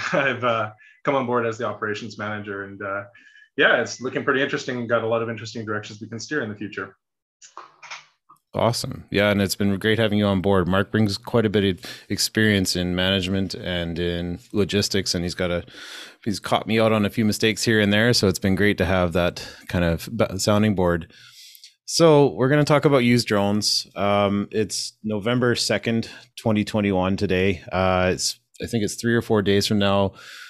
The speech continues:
Speaker 2: D J I is gonna have a pretty big announcement, and I think at this point it's pretty clear everyone knows what it's gonna be. It's gonna be the Mavic three. Um,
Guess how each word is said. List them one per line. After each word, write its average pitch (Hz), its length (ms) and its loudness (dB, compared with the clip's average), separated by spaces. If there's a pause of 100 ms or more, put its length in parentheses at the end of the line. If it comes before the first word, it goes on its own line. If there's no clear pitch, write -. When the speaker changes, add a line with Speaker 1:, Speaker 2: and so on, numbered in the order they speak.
(120)
Speaker 2:
D 110 100 4
J 101 160 4
I 101 80 6
is 101 240 2
gonna 95 160 0
have 98 160 4
a 92 80 4
pretty 92 240 0
big 85 160 2
announcement, 95 580 2
and 90 200 -2
I 90 60 0
think 117 200 0
at 90 80 -2
this 98 140 -2
point 101 240 2
it's 82 100 -2
pretty 95 240 -2
clear 92 260 0
everyone 90 360 2
knows 90 200 0
what 87 160 0
it's 78 140 -6
gonna 76 240 -6
be. 78 400 -6 (100)
It's 82 160 -2
gonna 87 200 0
be 73 100 -4
the 78 120 -4
Mavic 76 380 -8
three. 73 380 -6 (640)
Um, 101 840 2